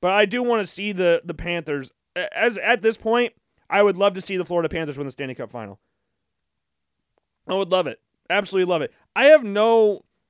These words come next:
you know, previous affiliation with the Florida Panthers. Like, I have no, there's nothing really there. I love Pavel Bure. Pavel Bure is awesome. Matty Tkachuk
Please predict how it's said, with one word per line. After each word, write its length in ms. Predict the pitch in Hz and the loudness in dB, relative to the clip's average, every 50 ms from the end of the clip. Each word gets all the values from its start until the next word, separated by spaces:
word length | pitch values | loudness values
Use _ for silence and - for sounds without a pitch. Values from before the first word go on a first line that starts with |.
| _ _ - | _ _ -12
you 80 | 185 190 | -8 -6
know, 100 | 196 - | -6 -6
previous 720 | - - - 208 233 233 220 220 214 196 - - - - _ _ _ _ _ _ _ _ _ _ _ _ _ _ _ _ - | -8 -10 -8 -6 -6 -6 -4 -2 -2 -2 -2 -4 -16 -18 _ _ _ _ _ _ _ _ _ _ _ _ _ _ _ _ -14
affiliation 560 | 175 - 220 214 202 196 202 202 - - 175 | -6 2 4 6 6 6 4 4 2 0 -6
with 80 | 151 127 | -6 -8
the 60 | 131 | -8
Florida 240 | - 139 135 123 113 | -8 -6 -6 -6 -6
Panthers. 520 | 117 123 117 113 123 127 151 156 - - _ _ _ _ _ _ _ _ _ _ _ _ _ _ _ _ _ | -8 -12 -12 -10 -8 -8 -8 -10 -12 -20 _ _ _ _ _ _ _ _ _ _ _ _ _ _ _ _ _
Like, 140 | - 214 196 | -6 -4 -2
I 100 | - 240 | 2 2
have 140 | 247 233 202 | 0 0 0
no, 260 | 220 233 226 208 175 127 160 | 0 0 0 0 -2 -6 -14
there's 180 | 190 220 196 196 | -16 -14 -10 -6
nothing 260 | 254 254 196 220 208 | -6 -4 -2 -2 0
really 240 | 202 214 208 196 175 | 2 2 2 2 0
there. 160 | 196 220 208 | 2 2 0
I 80 | 190 | 0
love 240 | 190 185 202 220 214 | 0 2 2 0 0
Pavel 340 | - 208 214 208 202 196 175 | 0 0 0 2 2 0 -2
Bure. 460 | 147 170 202 233 233 190 175 196 214 - _ _ _ _ _ _ _ _ _ _ | -2 0 0 2 2 2 0 -2 -2 -4 _ _ _ _ _ _ _ _ _ _
Pavel 200 | - 226 220 208 | -2 0 0 2
Bure 180 | 180 208 233 220 | 2 4 4 4
is 100 | 196 175 | 2 2
awesome. 320 | 185 196 214 - 214 180 | 2 0 0 0 -2 -4
Matty 220 | 180 185 202 226 | -2 -2 -2 -2
Tkachuk 320 | - 185 156 - 220 220 | -6 -8 -4 0 0 0